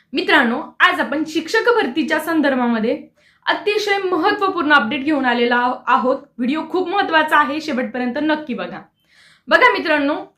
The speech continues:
गेल्या कित्येक दिवसांपासून सगळ्यांच्या मनात एकमेव प्रश्न आहे की शिक्षक भरतीच्या जाहिराती कधी येणार. काही दिवसांपासून तुम्हाला असं कळत होतं की डिसेंबर महिन्यामध्ये जाहिराती येतील, परंतु,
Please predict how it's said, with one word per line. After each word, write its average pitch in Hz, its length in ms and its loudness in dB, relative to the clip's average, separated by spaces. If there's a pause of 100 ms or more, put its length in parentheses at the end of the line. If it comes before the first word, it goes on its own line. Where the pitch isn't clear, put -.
गेल्या 339 220 2
कित्येक 370 560 -2
दिवसांपासून 320 720 -2
सगळ्यांच्या 349 520 0
मनात 285 240 2 (180)
एकमेव 370 540 0
प्रश्न 302 480 0
आहे 302 280 2
की 311 120 -2
शिक्षक 320 300 -2
भरतीच्या 262 460 -2
जाहिराती 233 680 -2
कधी 247 200 2
येणार. 180 340 -2 (920)
काही 392 180 4
दिवसांपासून 349 680 2 (400)
तुम्हाला 330 220 2
असं 339 360 2
कळत 330 320 4
होतं 294 120 -4
की 349 140 -2
डिसेंबर 392 460 0
महिन्यामध्ये 311 480 0
जाहिराती 269 600 0
येतील, 240 400 -2 (180)
परंतु, 277 420 -2